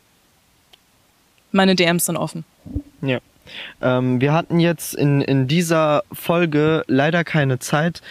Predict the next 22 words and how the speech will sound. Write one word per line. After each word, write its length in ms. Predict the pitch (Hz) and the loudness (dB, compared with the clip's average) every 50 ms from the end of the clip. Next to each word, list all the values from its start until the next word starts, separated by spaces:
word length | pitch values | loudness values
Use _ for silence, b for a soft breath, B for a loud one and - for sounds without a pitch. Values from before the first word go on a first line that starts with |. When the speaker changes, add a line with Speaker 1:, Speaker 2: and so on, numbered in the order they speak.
| B B B B B | B B B B B
Speaker 2:
um 500 | B - 139 139 135 135 135 135 131 131 | B -2 -2 0 2 2 2 2 0 0
die 140 | 120 131 120 | -2 -4 -8
Fragen 360 | - - 143 147 160 156 131 | -4 -2 0 0 2 0 0
auf 220 | 120 120 127 - | 0 -2 -2 -2
Insta 300 | - 139 165 170 - - | -2 -2 -2 0 0 0
jetzt 200 | 139 131 - - - | 0 0 -2 -2 -6
explizit 580 | 139 - - - - 139 135 - - 135 127 - | -6 -6 -6 -6 -4 -4 -2 0 -2 -4 -4 -2
zu 160 | - - 120 | -6 -4 -2
beantworten. 720 | 117 - 92 135 170 170 - - 131 135 - - 160 180 185 B B B B B B B B - | -2 0 0 0 0 -2 -2 -2 -2 -2 -2 -2 -2 -4 -4 B B B B B B B B -4
Ähm, 240 | 127 123 123 127 117 | -2 -2 0 0 -2
ich 140 | 117 127 - | -2 0 0
muss 180 | 180 185 - | -2 0 0
aber 260 | 160 160 147 156 151 | 0 0 0 0 0
sagen, 520 | 143 139 143 151 165 165 170 165 156 151 - - | 0 0 0 0 0 0 -2 -2 -2 -2 -2 -4
so 180 | 135 131 135 139 | -2 0 0 0
das, 280 | 123 139 143 - - - | 0 0 -2 -2 -6 -6
äh, 400 | - - 131 131 131 123 123 117 | -2 0 0 2 2 0 0 -2
was 200 | 127 127 - - | -2 -4 -4 -4
ich 200 | - 135 - - | -4 -4 -4 -2
davor 400 | - 135 123 - - 139 135 135 | -4 -4 -4 -2 -2 -2 -2 0
gelesen 460 | 127 131 123 123 131 139 139 143 139 | 0 0 0 2 0 0 0 0 0
hab, 180 | 139 143 151 | 0 0 -2